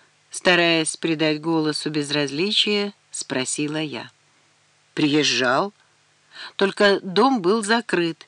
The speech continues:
и в нём никого не было. Я даже открыл раму и залез внутрь, чтобы убедиться в твоём отсутствии». Гарик говорил без остановки,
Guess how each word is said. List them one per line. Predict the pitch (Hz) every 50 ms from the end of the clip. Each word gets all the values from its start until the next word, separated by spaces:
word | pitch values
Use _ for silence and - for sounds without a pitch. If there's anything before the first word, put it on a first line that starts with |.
| _ _ -
и | 151 160
в | 160 151
нём | 147 151 175 208 226 233
никого | 208 170 147 - 143 139 147 170
не | 190 180 151 143 139
было. | 143 139 143 139 143 147 - _ _ _ _ _ _ _ _ _ _ _ _ _ _ _ - - -
Я | - 160 180 180
даже | 190 190 185 185 190
открыл | 185 185 - - - 180 190 196 202 - -
раму | - 185 180 170 170 170 180 208 220 202 165
и | 151 147
залез | 139 151 156 160 160 165 170 165 - -
внутрь, | 160 165 160 170 180 202 - - 202 - _ _ _ _ _ _ - - - - - - -
чтобы | - - - 202 190 170 185 190
убедиться | 185 170 170 190 170 151 190 196 - - - 190 175 160
в | -
твоём | - 170 180 175 165 160 160 160
отсутствии». | 160 160 - - - 160 135 - - - - 131 127 135 135 - _ _ _ _ _ _ _ _ _ _ _ _ _ _ _ _ _ _ _ _ _ _ _ _ _ _ _ _ _ _ _ _ _ _ _ _ _ _ _ _ -
Гарик | 139 147 160 175 214 233 226 208 185
говорил | 170 170 160 160 151 156 165 180 190
без | 175 160 175 170 156 151
остановки, | 151 143 - - 131 127 123 123 127 127 - - - - - 143